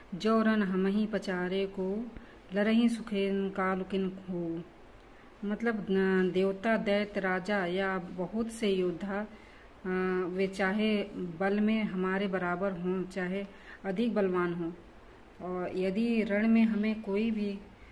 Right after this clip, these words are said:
ललकारे तो हम उससे, अ, सुखपूर्वक लड़ेंगे। चाहे काल ही क्यों ना हो। फिर परशुराम जी को समझ में आया कि ये तो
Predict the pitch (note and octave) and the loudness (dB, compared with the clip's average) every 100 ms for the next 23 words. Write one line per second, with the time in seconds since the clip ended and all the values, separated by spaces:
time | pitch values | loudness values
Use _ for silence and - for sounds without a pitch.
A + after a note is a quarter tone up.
0 | - - F#3+ F#3+ F#3+ F#3 F#3+ F#3+ G3 G#3+ | -20 -8 -4 0 0 0 -2 -2 -2 -4
1 | G#3+ A3 G3+ - - G3 G#3+ G#3 F#3 - | -4 -6 -6 -10 -6 -2 0 0 -4 -6
2 | F#3+ - A3 A#3 - - - - - - | -8 -6 -2 -2 -4 -16 -20 -20 -20 -12
3 | F#3+ F#3 F#3 F3+ F3+ E3+ - - - - | -4 -2 0 0 -2 -4 -12 -20 -20 -4
4 | A#3+ A#3+ A3+ A3 A#3 A3+ F3 D#3+ D#3+ D#3+ | -4 -2 0 2 4 2 0 0 0 -4
5 | G3 - - - - - - - G3+ G3 | -10 -18 -20 -20 -20 -20 -20 -6 -2 0
6 | A3+ A3+ G#3 A3+ A#3 A#3 G3 E3+ E3 D#3+ | 0 0 2 4 4 4 0 0 -2 -6
7 | E3 - - - - - - - - - | -10 -12 -16 -20 -20 -20 -18 -18 -20 -20
8 | - - - - - - - - - G#3+ | -20 -20 -20 -20 -20 -20 -20 -8 0 0
9 | G#3+ G3 F#3+ G3 G3+ G3+ F#3+ F#3+ G3 F#3+ | 2 0 0 0 0 0 0 -2 -4 -4
10 | F#3 F#3+ G3 G3 F3+ F3 F3+ A3 A3+ F#3 | -2 -2 -2 -2 -2 -2 -4 -6 -8 -6
11 | F#3 G3 G3 | -4 -4 -4